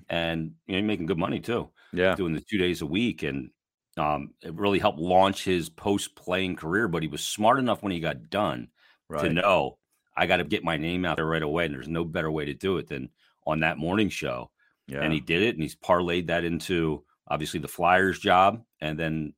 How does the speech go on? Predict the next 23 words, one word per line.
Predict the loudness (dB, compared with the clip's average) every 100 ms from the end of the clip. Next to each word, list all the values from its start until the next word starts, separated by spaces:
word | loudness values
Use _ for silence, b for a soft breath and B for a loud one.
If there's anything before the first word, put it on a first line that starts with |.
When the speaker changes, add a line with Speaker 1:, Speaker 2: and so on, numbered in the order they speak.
| -6
Speaker 2:
N | -4
B | -2 -2
C | 0
Speaker 1:
the | 2
national | 2 2 -2
Speaker 2:
was, |
Speaker 1:
job | -2 -4
with | -4
Speaker 2:
yeah. | 0
Speaker 1:
T | 0
N | 0
T. | -2 -4 -4 -8 _
Speaker 2:
T | -4
N | -2 -2
T | -2
Speaker 1:
Yeah. | -2
Speaker 2:
now, | -2 -2 -6 -8
yeah. | -8 -6 -10 -8
Speaker 1:
Yeah, | -6 -4 -6
Speaker 2:
How | -8
Speaker 1:
so, | -10 -2 0 0
Speaker 2:
about | -2 -4 -8
that? | -16